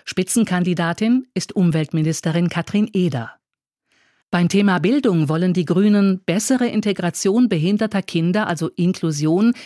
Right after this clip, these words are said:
in Kitas und Schulen. Eine verbindliche Feststellung der Sprachkompetenz im Vorschulalter. Längeres gemeinsames Lernen.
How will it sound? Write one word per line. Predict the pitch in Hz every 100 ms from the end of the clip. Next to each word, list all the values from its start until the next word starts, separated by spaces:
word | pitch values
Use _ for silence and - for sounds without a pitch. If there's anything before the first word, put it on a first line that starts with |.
| -
in | - 226
Kitas | - 185 156 147
und | 180
Schulen. | - 226 151 120 - _ _ _ _ _ - -
Eine | 175 180
verbindliche | 196 165 240 285 254 262
Feststellung | - 202 - - 170 151 151
der | 143
Sprachkompetenz | 135 - 170 202 - 185 175 165 165 160 156 - -
im | 151
Vorschulalter. | - 202 - 139 131 127 131 123 - _ _ _ _ _ -
Längeres | 151 165 185 190 226 - -
gemeinsames | 214 196 151 143 135 151 147
Lernen. | 156 135 120 107